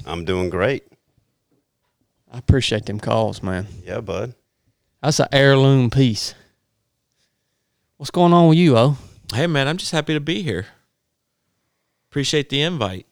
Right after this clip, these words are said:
Speaker 2: Well, I appreciate y'all being here. Have y'all done a podcast before?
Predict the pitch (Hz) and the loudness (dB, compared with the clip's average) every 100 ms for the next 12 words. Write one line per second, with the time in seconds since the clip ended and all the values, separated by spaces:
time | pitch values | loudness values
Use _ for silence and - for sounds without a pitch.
0 | _ _ _ _ 104 147 143 139 135 127 | _ _ _ _ -6 -4 -4 -4 -4 -4
1 | - 123 117 143 127 117 107 120 127 165 | -4 -4 -2 -2 0 2 2 0 2 4
2 | 208 165 165 180 127 151 156 147 - 151 | 4 4 2 2 0 0 0 0 -2 -2
3 | 143 - 120 - 151 151 | -2 -4 -6 -2 -2 -4